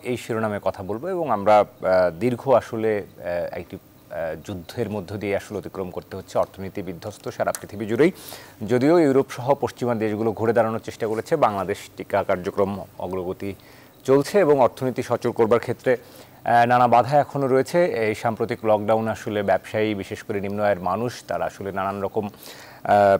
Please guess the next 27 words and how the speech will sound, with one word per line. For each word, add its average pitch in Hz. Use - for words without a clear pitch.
প্রতিনিয়তই 135
আসলে 127
তারা, 110
আহ, 92
চ্যালেঞ্জের 104
মুখে 95
পড়ছেন। 92
আহ, -
এমন 143
নানাবিধ 143
challenge 139
নিয়ে 139
আসলে 131
আমরা 123
কথা 110
বলবো 113
এবং 120
আমাদের 92
সাথে, 110
আহ, 92
ব্যবসায়ীরা 98
যুক্ত 107
হবেন। 151
লকডাউনে 95
ব্যবসা 92
বাণিজ্যের, 95
আহ, 98